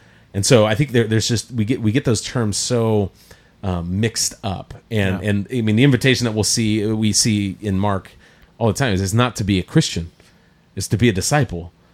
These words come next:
Speaker 1: because that's how you understand and live into the kingdom of God. It's how you understand the lordship of Jesus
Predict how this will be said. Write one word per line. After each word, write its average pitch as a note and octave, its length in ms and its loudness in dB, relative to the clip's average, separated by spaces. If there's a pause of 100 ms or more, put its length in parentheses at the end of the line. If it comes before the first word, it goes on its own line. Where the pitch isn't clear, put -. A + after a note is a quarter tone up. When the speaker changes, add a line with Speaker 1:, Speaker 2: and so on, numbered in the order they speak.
(180)
Speaker 1:
because G#2+ 300 2
that's A2+ 200 2
how A#2+ 60 0
you G#2+ 220 4
understand G2+ 600 0
and F#2+ 140 0
live G2 240 0
into G#2 260 0
the F2+ 80 -4
kingdom F2+ 300 -4
of D#2+ 120 -8
God. G2 240 -2
It's E2 100 -10
how G#2+ 80 0
you G2 160 2
understand F#2 440 -4
the E2+ 40 -6
lordship F2 360 -4
of D#2 100 -14
Jesus F2+ 540 -6